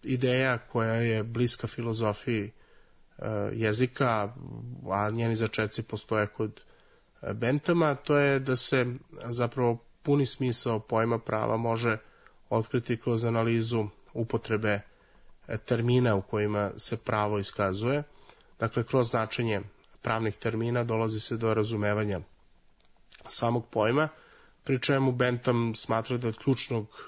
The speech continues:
značaja za razumevanje, e, samog pojma, razumevanje zapravo istinitosnih uslova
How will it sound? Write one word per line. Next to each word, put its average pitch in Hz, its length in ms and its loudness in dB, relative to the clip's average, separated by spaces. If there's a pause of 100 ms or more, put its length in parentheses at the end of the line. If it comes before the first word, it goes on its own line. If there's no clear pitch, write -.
(120)
značaja 113 520 -2
za 120 160 0
razumevanje, 110 680 0
e, 95 80 -4 (1200)
samog 107 380 -2 (120)
pojma, 127 580 2 (260)
razumevanje 113 880 0
zapravo 113 360 -2
istinitosnih 113 920 -4 (460)
uslova 120 580 2